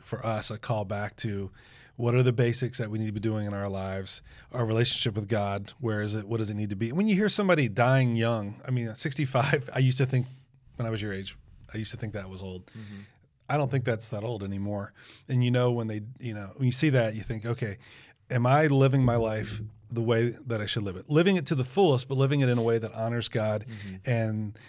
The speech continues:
Speaker 1: am I seeing God working in every area of my life? Am I making an impact on other, what, what would people say? What would they tweet about me? You know, what would
Speaker 2: Mm-hmm.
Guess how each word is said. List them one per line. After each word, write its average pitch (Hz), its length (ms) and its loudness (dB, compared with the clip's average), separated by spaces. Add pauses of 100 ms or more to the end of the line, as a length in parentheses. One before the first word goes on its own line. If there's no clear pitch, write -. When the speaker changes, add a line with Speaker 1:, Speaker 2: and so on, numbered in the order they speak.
(200)
Speaker 1:
am 123 80 0
I 110 80 0
seeing 131 320 4
God 117 480 4
working 131 400 4
in 113 100 0
every 117 180 0
area 113 160 4
of 117 60 0
my 113 120 0
life? 107 500 -4
Am 117 120 -2
I 110 60 0
making 120 340 2
an 113 80 0
impact 113 480 -2
on 113 160 -4
other, 113 180 0
what, 147 220 2
what 170 100 -2
would 185 140 -6
people 147 280 -4
say? 123 480 0 (140)
What 180 100 4
would 185 80 4
they 165 100 6
tweet 180 240 2
about 120 220 4
me? 123 280 4
You 139 240 0
know, 131 80 6
what 143 100 4
would 147 120 6
Speaker 2:
Mm-hmm. 131 40 2